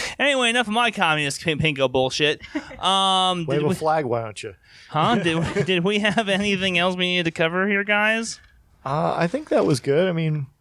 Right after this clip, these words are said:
Speaker 3: I think we're gonna save some content for later.
Speaker 1: Let's save some content for later, guys. Let's have, let's have another one of these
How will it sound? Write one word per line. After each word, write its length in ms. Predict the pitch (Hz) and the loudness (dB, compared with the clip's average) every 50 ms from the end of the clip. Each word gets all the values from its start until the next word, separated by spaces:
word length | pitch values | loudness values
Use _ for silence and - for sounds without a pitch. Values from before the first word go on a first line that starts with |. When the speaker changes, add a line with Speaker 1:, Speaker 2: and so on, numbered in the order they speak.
| _ _ | _ _
Speaker 3:
I 60 | - | -4
think 140 | 139 160 160 | -4 -2 -2
we're 100 | 151 147 | -4 -2
gonna 560 | 139 151 147 139 139 135 135 131 131 127 120 - - - _ _ _ | -2 -2 0 0 0 0 0 0 -2 -2 -4 -6 -14 -20 _ _ _
save 300 | - - - 139 147 143 | -6 0 2 2 2 2
some 160 | 139 - 147 131 | 0 -2 -2 -2
content 420 | 117 139 143 143 - 156 147 139 | 0 0 0 0 0 -2 -2 -2
for 120 | - 139 | -2 -2
later. 360 | 135 143 175 151 120 104 95 - _ - - | -2 0 0 -2 -4 -4 -8 -10 _ -2 2
Speaker 1:
Let's 160 | - 269 269 | 2 2 4
save 220 | - 330 339 359 | 4 2 2 2
some 120 | - 294 214 | 2 2 0
content 440 | 147 160 185 254 311 294 302 214 202 | 2 2 4 4 4 4 2 0 2
for 120 | - 175 | 0 2
later, 300 | 147 151 220 - 123 123 | 4 4 4 4 4 2
guys. 560 | 123 131 120 117 120 135 160 175 - - - - _ - | 2 2 4 6 6 6 4 2 0 -4 -6 -10 _ -6
Let's 160 | 202 196 196 | -6 -2 2
have, 160 | - 294 311 226 165 - 156 | 2 2 2 2 -2 -6 -8
let's 180 | 190 208 - | -8 -2 0
have 200 | - 320 349 285 | 2 4 4 4
another 360 | 196 175 165 175 240 254 214 | 2 2 2 4 4 4 4
one 180 | 160 156 180 190 | 4 4 4 4
of 120 | 175 165 | 2 0
these 380 | 160 170 170 160 139 123 117 - | 0 -2 -4 -4 -4 -6 -8 -10